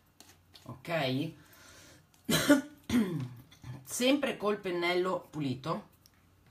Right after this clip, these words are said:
possibilmente, prendiamo il rosa o il rosso, in realtà sarebbe meglio, prendiamo il, vabbè, anche un punteruolo in questo momento e facciamo,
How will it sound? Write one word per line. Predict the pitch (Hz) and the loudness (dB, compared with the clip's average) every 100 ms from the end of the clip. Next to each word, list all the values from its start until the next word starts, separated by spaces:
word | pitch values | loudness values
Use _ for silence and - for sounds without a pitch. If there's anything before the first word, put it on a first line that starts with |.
| - | -14
possibilmente, | 120 - 117 120 117 110 107 160 165 - - - - - | -12 -8 -6 -4 -4 -6 -6 -10 -10 -16 -20 -20 -20 -12
prendiamo | - 220 240 226 170 147 139 135 | -2 0 2 4 4 2 -2 -4
il | 180 202 | -2 2
rosa | 208 180 156 151 135 - | 4 4 2 2 0 0
o | 185 180 | 0 0
il | 165 | 0
rosso, | 175 165 143 - | -2 -4 -6 -6
in | 156 | -4
realtà | 156 156 185 | -4 -4 -4
sarebbe | 175 160 151 151 160 | -6 -6 -6 -4 -2
meglio, | 151 139 139 147 170 190 - - - - - _ - | -4 -4 -6 -4 -4 -6 -10 -16 -18 -20 -20 _ -8
prendiamo | 214 226 233 233 226 190 165 160 151 - - | -4 -2 0 4 4 4 2 0 -2 -6 -10
il, | 208 202 180 160 156 143 - - _ | -6 -4 -2 -2 0 -2 -4 -14 _
vabbè, | 131 139 123 - | -10 -6 -6 -6
anche | 131 131 139 | -6 -6 -6
un | 131 | -8
punteruolo | 135 131 131 110 120 127 107 101 | -6 -8 -6 -6 -4 -2 -2 -4
in | 101 | -6
questo | 107 - 120 | -10 -8 -6
momento | 120 139 175 214 - 262 320 320 - - - - | -2 -2 -2 -4 0 2 2 -2 -14 -18 -18 -10
e | 180 196 330 - | -2 0 0 -2
facciamo, | - 175 - - 175 175 196 202 202 - | -6 -6 -4 0 4 4 4 4 2 -2